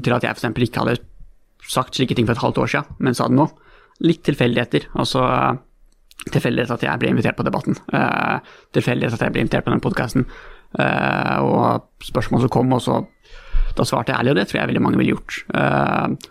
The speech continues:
og så er, så er det nok helt klart at, eh, jeg s-, er nok, jeg tror nok mange har, eh, diskusjoner og runder med seg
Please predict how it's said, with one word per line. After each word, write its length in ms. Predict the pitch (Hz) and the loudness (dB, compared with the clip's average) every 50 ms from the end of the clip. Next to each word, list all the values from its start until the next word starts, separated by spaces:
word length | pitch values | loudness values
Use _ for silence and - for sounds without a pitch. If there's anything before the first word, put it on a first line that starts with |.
| - _ | -10 _
og 140 | - 147 - | -4 -2 0
så 120 | - 135 - | 0 -2 -2
er, 100 | - - | -4 -2
så 100 | - 139 131 | -2 0 0
er 60 | 123 | 2
det 80 | 123 135 | 0 0
nok 140 | 160 - 160 | -2 -2 -2
helt 140 | 147 - - | -2 -2 -2
klart 200 | - - - - 135 | -4 -4 -2 -2 -4
at, 280 | 135 - _ - - - _ _ _ _ _ _ _ _ _ _ - - | -4 -4 _ -20 -20 -20 _ _ _ _ _ _ _ _ _ _ -4 -2
eh, 920 | - - 85 - - - - - - - - - - - - - - - - - _ _ _ _ - - | 0 0 0 0 0 0 -2 -2 -2 -2 -2 -2 -2 -2 -2 -4 -4 -4 -6 -8 _ _ _ _ -6 -2
jeg 260 | 135 127 113 127 127 - | 0 2 2 2 0 -2
s-, 140 | - - - _ - - - - | -4 -10 -14 _ -20 -12 -6 -4
er 100 | 127 123 | -4 -4
nok, 120 | 127 - _ _ - - | -4 -6 _ _ -6 -4
jeg 80 | 143 - | 0 2
tror 120 | 143 151 156 | 2 2 2
nok 80 | - 175 | 4 2
mange 260 | 156 127 117 120 127 131 | 2 4 4 2 2 2
har, 320 | 117 123 120 120 120 120 | 2 2 2 2 2 2
eh, 560 | 120 117 123 123 123 120 117 - - - - - - - _ _ _ _ _ _ - | 2 2 2 2 2 0 -2 -4 -8 -20 -20 -20 -20 -20 _ _ _ _ _ _ -4
diskusjoner 560 | 139 123 - - 131 - 127 113 117 117 120 | -4 -2 0 0 2 2 4 4 4 6 4
og 80 | 123 120 | 6 6
runder 220 | 123 117 110 - - | 6 6 6 6 4
med 80 | - | 2
seg 80 | - 139 | 0 -2